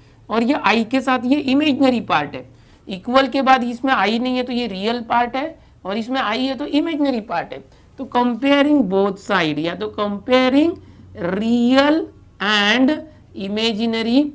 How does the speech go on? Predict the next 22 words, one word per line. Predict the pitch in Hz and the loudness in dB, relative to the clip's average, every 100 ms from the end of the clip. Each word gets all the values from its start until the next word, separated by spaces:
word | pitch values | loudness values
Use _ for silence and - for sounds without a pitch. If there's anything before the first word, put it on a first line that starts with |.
| - | -4
parts, | 180 165 151 139 - | 0 2 2 -2 -10
इस | 202 190 | -14 -10
तरह | - 190 | -6 -6
से | 208 | -4
आपको | 190 - 202 | -6 -6 -8
लिखना | 185 190 | -8 -8
है, | 226 302 - - _ - | -8 -8 -14 -20 _ -8
comparing | 190 190 180 226 214 220 247 277 - 165 | -6 -6 -8 -2 -2 -2 -4 -4 -6 -10
real | 170 196 208 220 240 | -10 -6 -4 -4 -4
and | 240 175 | -6 -6
imaginary | 180 180 185 196 294 - - _ _ - | -4 -2 -2 2 2 0 -10 _ _ -4
parts। | 156 139 139 - | -2 -2 -4 -14
तो | 190 | -4
क्या | 226 | 2
आ | 240 | 4
जाएगा | 247 247 247 | 4 2 0
देखो | 240 233 254 | -2 -2 0
यहाँ | 226 202 233 262 | 0 0 0 2
पर | 269 - - _ _ _ _ - _ _ _ _ _ _ _ - _ _ _ 240 | 2 0 -4 _ _ _ _ -18 _ _ _ _ _ _ _ -20 _ _ _ -2
ये | 262 | 0
हो | |
जाएगा | 285 285 285 294 | 2 2 0 0